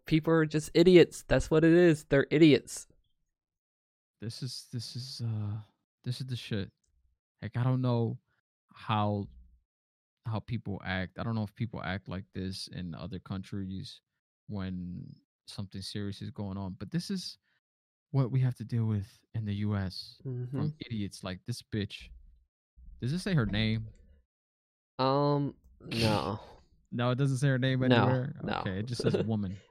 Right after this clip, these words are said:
Speaker 1: Yeah.
Speaker 2: <laughs> All right, so it just says
Speaker 1: <laughs>
Speaker 2: woman. Uh, man, this fucking dumb bitch. Um, I,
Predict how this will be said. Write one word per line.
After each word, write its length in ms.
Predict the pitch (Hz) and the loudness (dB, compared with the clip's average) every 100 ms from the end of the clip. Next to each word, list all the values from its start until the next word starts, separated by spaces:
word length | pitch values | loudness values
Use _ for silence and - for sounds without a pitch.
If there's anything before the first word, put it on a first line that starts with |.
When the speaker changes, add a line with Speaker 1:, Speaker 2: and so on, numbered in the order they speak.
| - | -6
Speaker 1:
Yeah. 300 | 127 110 131 | -2 0 4
Speaker 2:
<laughs> 20 | |
All 280 | 185 160 185 | 6 8 6
right, 280 | 143 143 120 | 6 4 2
so 180 | 123 131 | 0 0
it 80 | |
just 180 | 139 147 | 0 -2
says 160 | 143 123 | 2 2
Speaker 1:
<laughs> 80 | 110 | 4
Speaker 2:
woman. 360 | 117 101 95 - - - _ _ _ _ _ | 2 2 -4 -14 -20 -20 _ _ _ _ _
Uh, 720 | - 120 117 110 104 95 92 - - | -8 -6 -4 -4 -6 -6 -10 -12 -12
man, 520 | 92 95 90 87 85 - - | -12 -10 -10 -10 -12 -14 -12
this 120 | 98 - - - | -14 -14 -20 -16
fucking 260 | 87 - - - | -16 -14 -20 -18
dumb 200 | - 85 - | -18 -16 -14
bitch. 280 | - - - _ _ _ _ _ | -14 -14 -20 _ _ _ _ _
Um, 560 | - 95 95 92 90 92 - _ _ _ _ _ _ _ _ _ _ _ - | -8 -6 -4 -6 -8 -10 -16 _ _ _ _ _ _ _ _ _ _ _ -8
I, 220 | 92 | -6